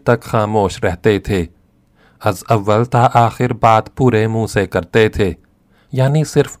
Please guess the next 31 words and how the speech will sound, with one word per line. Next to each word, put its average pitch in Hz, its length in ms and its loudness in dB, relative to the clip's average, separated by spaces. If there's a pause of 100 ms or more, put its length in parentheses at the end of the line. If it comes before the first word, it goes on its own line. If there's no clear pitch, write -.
منہ 160 200 4
کے 127 200 -2
کنارے 110 460 0
سے 104 200 -4
نہ 101 220 -2
بولتے 95 380 2
تھے۔ 98 260 -2 (800)
جامع 101 320 0 (160)
اور 117 180 2
دو 117 240 2
ٹوک 113 360 0
کلمات 101 520 0
کہتے 110 360 0
تھے، 101 240 0 (500)
جن 143 200 0
میں 151 240 2
نہ 131 80 0 (140)
فضول 110 460 -2
گوئی 107 220 2
ہوتی 101 360 -2
تھی، 98 300 -4 (240)
نہ 131 80 2 (140)
کوتاہی۔ 87 580 0 (800)
نرم 123 280 0
خو 98 260 -2
تھے، 95 320 -2 (420)
جفاجو 123 760 2 (160)
اور 113 200 0 (120)
حقیر 104 340 -2
نہ 104 240 2
تھے۔ 95 220 0